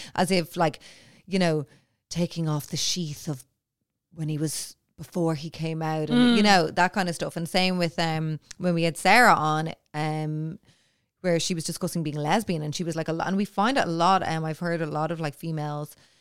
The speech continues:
Speaker 1: um, you know, if they're gay and they're coming out as gay, and then people are, like, disbelieving them because they don't look gay, they aren't, like, you know, butch or whatever. So I think it is, like, a total complex that, like, you know, society needs to catch up with the idea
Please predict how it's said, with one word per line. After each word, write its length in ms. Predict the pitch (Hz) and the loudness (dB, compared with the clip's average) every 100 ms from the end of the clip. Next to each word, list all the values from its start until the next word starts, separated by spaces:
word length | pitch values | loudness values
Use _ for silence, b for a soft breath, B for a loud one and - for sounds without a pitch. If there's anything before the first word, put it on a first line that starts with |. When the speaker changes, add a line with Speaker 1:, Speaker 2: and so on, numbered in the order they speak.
| b - | b -6
Speaker 1:
um, 400 | 151 151 147 147 - | -4 -2 -4 -6 -6
you 160 | 165 | -4
know, 220 | 156 151 - | -4 -4 -6
if 100 | 170 | -6
they're 120 | 156 | -6
gay 360 | 147 160 156 151 | -4 -2 -2 -2
and 180 | - 151 | -2 -4
they're 100 | 147 | -4
coming 300 | - 165 160 | -4 -6 -4
out 300 | 156 156 - | -2 -4 -4
as 140 | 156 | -6
gay, 260 | 160 165 151 | -2 -2 0
and 120 | 147 | -2
then 200 | 156 151 | -4 -4
people 320 | - 175 170 | -6 -6 -2
are, 80 | 165 | 0
like, 220 | 156 147 | 0 -4
disbelieving 640 | 180 165 - 165 170 170 160 | -2 -2 -2 -2 -2 -2 -2
them 160 | 156 | -2
because 220 | 156 160 147 | -4 -4 -4
they 140 | 151 | -2
don't 380 | - 135 - 135 | -2 -4 -6 -4
look 320 | 151 185 - | -2 -2 -6
gay, 340 | - 165 160 165 | 0 2 2 2
they 200 | 160 156 | -2 -2
aren't, 320 | 147 151 147 | -4 -6 -6
like, 260 | 151 143 - _ _ - | -8 -8 -14 _ _ -8
you 100 | 156 | -6
know, 260 | 143 139 - _ - | -6 -10 -12 _ -6
butch 380 | 156 160 - | -2 -2 -4
or 40 | 151 | -10
whatever. 380 | 147 - - - b b b b b | -8 -10 -10 -16 b b b b b
So 200 | - 233 | 6 8
I 60 | 233 | 8
think 200 | 262 285 | 4 2
it 60 | |
is, 180 | 277 254 | 4 4
like, 180 | 220 208 | 2 2
a 20 | |
total 480 | - - 190 196 190 | -4 -2 2 4 2
complex 480 | 185 185 185 156 - | 2 0 0 -6 -6
that, 220 | 165 - | -8 -6
like, 240 | 170 - - | -6 -8 -12
you 140 | 175 | -6
know, 100 | 170 | -4
society 520 | 151 160 165 160 160 165 | -4 -4 -4 -2 -2 -4
needs 220 | 160 - | -6 -8
to 80 | - | -10
catch 320 | - 165 - | -6 -4 -2
up 260 | 160 - | -4 -4
with 240 | 156 147 - | -8 -8 -6
the 140 | 160 | -4
idea 400 | 151 151 151 151 | -2 -2 -4 -4